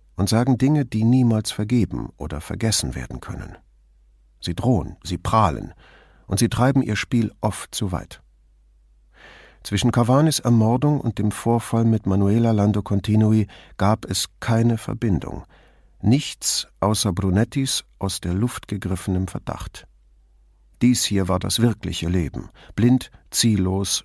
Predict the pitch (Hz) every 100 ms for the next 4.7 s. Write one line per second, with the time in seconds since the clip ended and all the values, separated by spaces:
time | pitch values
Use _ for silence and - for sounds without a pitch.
0 | _ 104 107 - 117 107 82 - - -
1 | - _ _ _ _ _ _ _ _ _
2 | - 92 98 107 85 65 65 - 67 50
3 | - 50 - _ - 101 113 117 101 101
4 | 90 92 85 92 80 71 -